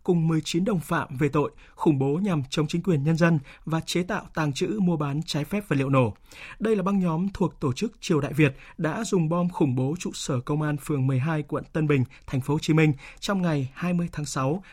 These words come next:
năm hai nghìn không trăm mười tám và có âm mưu tương tự hoạt động tại nhiều tỉnh,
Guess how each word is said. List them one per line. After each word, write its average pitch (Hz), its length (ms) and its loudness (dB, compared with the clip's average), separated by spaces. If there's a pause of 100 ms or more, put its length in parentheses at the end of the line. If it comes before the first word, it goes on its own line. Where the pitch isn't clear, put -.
năm 175 140 0
hai 170 120 0
nghìn 147 200 0
không 151 260 -4
trăm 151 180 -2
mười 139 100 2
tám 131 300 0 (260)
và 151 160 -2
có 165 120 -4
âm 196 160 2
mưu 190 240 2
tương 214 140 0
tự 196 200 -2
hoạt 143 180 -4
động 147 160 -2 (240)
tại - 220 -4 (100)
nhiều 156 200 4
tỉnh, 143 180 0